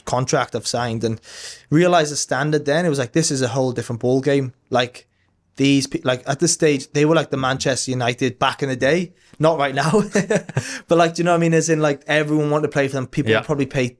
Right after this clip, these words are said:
Speaker 1: take pay cuts to play for Leeds at that stage. And there I was watching people like Kevin Sinfield, Rob Burrow, Danny Maguire's, um, probably knowing that you probably actually are, like, aware of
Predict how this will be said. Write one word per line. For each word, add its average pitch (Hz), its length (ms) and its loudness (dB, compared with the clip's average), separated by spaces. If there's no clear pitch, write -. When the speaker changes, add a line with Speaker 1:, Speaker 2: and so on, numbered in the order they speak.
Speaker 1:
take 131 240 -2
pay 135 220 0
cuts 135 320 -2
to 131 100 -4
play 135 180 0
for 131 140 -6
Leeds 147 240 0
at 143 60 0
that 139 160 0
stage. 170 340 -2
And 127 120 0
there 143 120 4
I 135 80 4
was 139 260 2
watching 131 260 -8
people 131 220 -4
like 123 140 -2
Kevin 127 280 0
Sinfield, 123 680 0
Rob 127 240 2
Burrow, 127 340 2
Danny 120 260 -2
Maguire's, 123 720 0
um, 120 600 0
probably 165 260 4
knowing 160 300 4
that 139 180 -2
you 156 120 0
probably 147 280 2
actually 131 440 0
are, 131 140 2
like, 127 160 0
aware 131 320 2
of 127 200 0